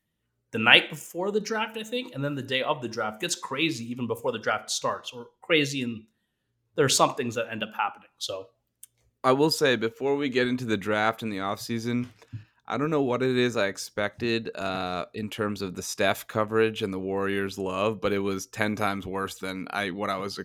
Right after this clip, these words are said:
Speaker 2: what I was, like, kinda bracing myself for. First Take, you know, Undisputed, SportsCenter, like, literally every person on Twitter,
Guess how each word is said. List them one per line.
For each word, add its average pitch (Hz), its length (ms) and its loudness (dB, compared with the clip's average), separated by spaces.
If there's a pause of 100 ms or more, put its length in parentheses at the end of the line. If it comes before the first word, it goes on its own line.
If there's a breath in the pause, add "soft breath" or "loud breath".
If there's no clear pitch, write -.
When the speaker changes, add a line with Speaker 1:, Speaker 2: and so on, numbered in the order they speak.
(160)
Speaker 2:
what 104 180 2
I 101 60 2
was, 98 180 -4
like, 92 180 -6 (160)
kinda 101 220 -2
bracing 98 400 -4
myself 90 420 -6
for. 53 240 -8
First 117 480 0
Take, 107 520 2 (520 soft breath)
you 113 140 -2
know, 90 300 -6 (100)
Undisputed, 107 1120 2
SportsCenter, 107 1120 2
like, 92 200 -4
literally 113 560 4
every 107 360 -2
person 107 380 -2
on 101 180 -2
Twitter, 104 600 -2